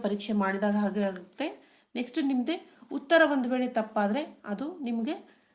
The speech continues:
ಸರಿಯಾದ ಉತ್ತರ ಗೊತ್ತಾಗುತ್ತೆ. ಸರಿಯಾದ ಆಯ್ಕೆ ಹದಿಮೂರನೇದು, ಸಾರಿ ಹದಿನಾಲ್ಕನೇದು ಏನಿದೆ ಅಂದ್ರೆ ಸೋಡಿಯಂ, ಫಾಸ್ಫರಸ್. ಇನ್ನ ಹದಿನೈದನೇ ಪ್ರಶ್ನೆ,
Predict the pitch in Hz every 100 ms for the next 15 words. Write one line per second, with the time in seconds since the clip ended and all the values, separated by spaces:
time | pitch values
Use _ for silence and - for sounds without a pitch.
0 | _ - - 240 269 285 247 233 220 202
1 | 190 - - 208 202 202 185 190 302 403
2 | - _ _ - 247 214 214 202 196 196
3 | 190 190 320 - - 208 214 202 196 190
4 | 180 285 - - _ _ _ _ _ -
5 | - 220 202 208 190 214 214 196 196 190
6 | 180 294 427 - - _ _ 226 214 202
7 | 190 202 320 - - - _ - 254 277
8 | 233 208 285 - - _ 262 240 - 185
9 | 180 185 - - _ _ - - - -
10 | 269 220 294 - - _ _ _ _ _
11 | - - 208 254 339 320 - 240 220 254